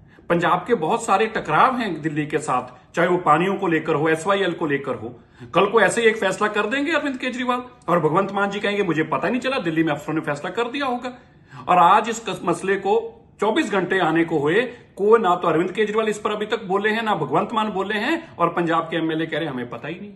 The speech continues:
क्या ये पंजाब की सरकार इस तरह से चलेगी? पता ही नहीं। क्या ये दिल्ली मॉडल लागू करेंगे पंजाब के अंदर? ये कभी हो नहीं सकता। अरविंद केजरीवाल और भगवंत मान दोनों को माफी मांगनी चाहिए।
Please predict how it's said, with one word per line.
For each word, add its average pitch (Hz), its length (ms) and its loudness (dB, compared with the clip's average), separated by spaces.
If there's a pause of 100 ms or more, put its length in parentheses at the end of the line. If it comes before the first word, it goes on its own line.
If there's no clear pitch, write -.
क्या 139 100 -2
ये 127 200 -4
पंजाब 220 400 -6
की 220 80 -12
सरकार 208 340 -10
इस - 160 -8
तरह 214 100 -4
से 233 120 -8
चलेगी? 233 360 -8 (280)
पता 147 160 0
ही 254 140 0
नहीं। 320 120 0 (460)
क्या 160 100 4
ये 147 160 2
दिल्ली 143 240 -2
मॉडल 247 240 2
लागू 262 240 -2
करेंगे 277 300 -4
पंजाब 233 400 0
के 240 80 -4
अंदर? 233 240 -6 (280)
ये 135 60 -6
कभी 135 220 -4
हो 131 140 -2
नहीं 156 100 2
सकता। 170 260 -4
अरविंद 156 240 0
केजरीवाल 143 380 -2
और 170 140 0
भगवंत 131 340 -6
मान 170 220 0
दोनों 160 240 -2
को 170 100 -6
माफी 127 260 -6
मांगनी 107 260 -10
चाहिए। - 340 -20